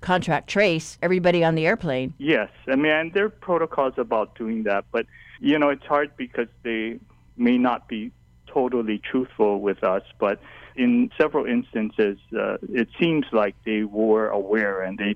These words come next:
Speaker 2: did actually receive their results prior to boarding, and they really did not disclose that. So it's,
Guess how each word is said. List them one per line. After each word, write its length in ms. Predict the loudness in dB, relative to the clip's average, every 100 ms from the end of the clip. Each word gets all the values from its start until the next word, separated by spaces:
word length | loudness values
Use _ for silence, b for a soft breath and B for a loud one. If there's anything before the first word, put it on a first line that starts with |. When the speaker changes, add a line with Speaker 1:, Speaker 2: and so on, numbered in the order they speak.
| 0
Speaker 2:
did 260 | 0 2
actually 400 | -2 -4 -4 -6 -6
receive 540 | -10 -10 -4 -2 -4 -6
their 180 | -2 -2
results 500 | -2 -2 0 -2 -4 -4
prior 300 | -2 -2 -4
to 180 | -4 -6
boarding, 640 | 0 0 0 -4 -8 -10 -12 -8
and 200 | -6 -2
they 160 | -2
really 600 | -2 -4 -4 -2 -6 -6 -2
did 180 | -2 0
not 240 | -4 -4 -10
disclose 460 | -14 -6 -4 -4 -6
that. 240 | -10 -8 -10 -6
So 180 | -2 0
it's, 280 | 0 -2 -4